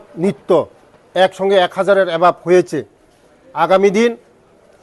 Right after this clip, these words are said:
আমাদের রাজ্যের মুখ্যমন্ত্রী বলেছেন যে দশ হাজারের বেশি একসঙ্গে কাজ করবেন। আমরা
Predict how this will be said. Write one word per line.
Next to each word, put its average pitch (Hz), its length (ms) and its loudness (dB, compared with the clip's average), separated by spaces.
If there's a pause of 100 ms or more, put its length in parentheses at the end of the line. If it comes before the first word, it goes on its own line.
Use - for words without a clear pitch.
(120)
আমাদের 190 400 2
রাজ্যের 185 300 2
মুখ্যমন্ত্রী 190 640 -4
বলেছেন 196 420 -2 (280)
যে 175 100 -2 (1000)
দশ 190 240 2
হাজারের 196 280 4
বেশি 175 240 -2
একসঙ্গে 165 360 -4
কাজ 156 260 -4
করবেন। 170 240 -4 (2250)
আমরা 185 340 2